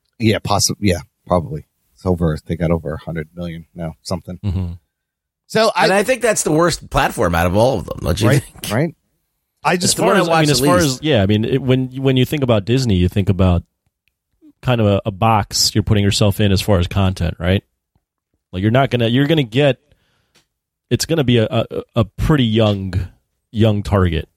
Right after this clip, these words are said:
Speaker 2: in terms of your
Speaker 1: But
Speaker 2: content.
Speaker 1: if they add this, all that Hulu shit, like,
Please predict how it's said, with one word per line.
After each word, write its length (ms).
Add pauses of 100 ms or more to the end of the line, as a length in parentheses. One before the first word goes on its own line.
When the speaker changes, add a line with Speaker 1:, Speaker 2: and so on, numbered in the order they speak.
(120)
Speaker 2:
in 60
terms 240
of 80
your 100
Speaker 1:
But 140
Speaker 2:
content. 220
Speaker 1:
if 80
they 280
add 360
this, 320
all 220
that 240
Hulu 380
shit, 400
like, 380